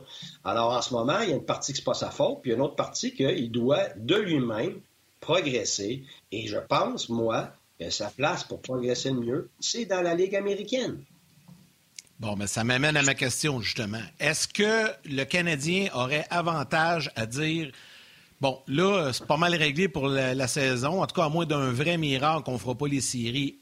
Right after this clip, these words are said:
Speaker 2: Alors, est-ce qu'on prend nos jeunes, puis qu'on les envoie à Laval, puis on leur sac patience, puis on leur donne le temps de se développer comme il faut, de jouer des matchs, Primo, euh, nomme-les, Romanov, Caulfield, là, Norlinder, tout, tout le monde, là.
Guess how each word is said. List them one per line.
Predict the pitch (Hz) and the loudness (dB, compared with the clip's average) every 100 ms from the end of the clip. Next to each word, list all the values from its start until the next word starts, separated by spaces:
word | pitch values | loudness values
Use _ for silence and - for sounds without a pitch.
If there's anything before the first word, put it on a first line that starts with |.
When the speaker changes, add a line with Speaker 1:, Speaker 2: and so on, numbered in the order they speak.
| _ _ | _ _
Speaker 2:
Alors, | 110 127 151 175 156 - - | -2 2 4 4 0 -4 -2
est-ce | 143 - | 0 0
qu'on | - 175 156 | -2 -2 -2
prend | 165 160 | -4 -2
nos | 139 123 | -2 -2
jeunes, | 104 127 139 302 - - _ _ - - - - | 0 0 -2 -4 -12 -20 _ _ -20 -18 -18 -12
puis | - | -4
qu'on | 143 | 0
les | 139 143 139 | 0 0 0
envoie | 135 135 147 - | 0 0 -2 -2
à | - 240 | 0 2
Laval, | 170 123 120 160 240 - - - - | 2 2 0 -2 -8 -16 -20 -16 -4
puis | 135 | 0
on | 139 | 2
leur | 143 | 2
sac | 131 233 220 | 4 2 2
patience, | - 143 - 156 220 208 | 0 2 2 0 -2 -4
puis | 139 | -2
on | 135 | 0
leur | 139 | 2
donne | 139 185 | 2 0
le | 165 | 0
temps | 131 180 | -2 -2
de | 160 | -2
se | 110 | -2
développer | 127 220 208 233 | 2 4 4 2
comme | 220 175 | 0 2
il | 151 | 0
faut, | - 196 | 0 -2
de | 147 | 0
jouer | 123 175 208 | 0 2 2
des | 190 | 2
matchs, | 165 160 160 - | 2 -2 -2 -4
Primo, | 180 180 190 165 160 175 160 | -2 0 2 2 0 0 2
euh, | 135 127 127 | 2 0 0
nomme-les, | 175 226 160 190 | 0 2 2 2
Romanov, | 160 185 202 175 160 190 156 | 2 2 2 2 2 0 0
Caulfield, | - 208 202 - 160 190 151 | 0 2 2 0 2 2 2
là, | 165 151 131 | 2 2 2
Norlinder, | 143 190 185 156 143 180 | 2 2 2 2 2 0
tout, | - 175 | -2 -8
tout | 185 | -2
le | 220 | 2
monde, | 214 160 | 2 0
là. | 117 | -4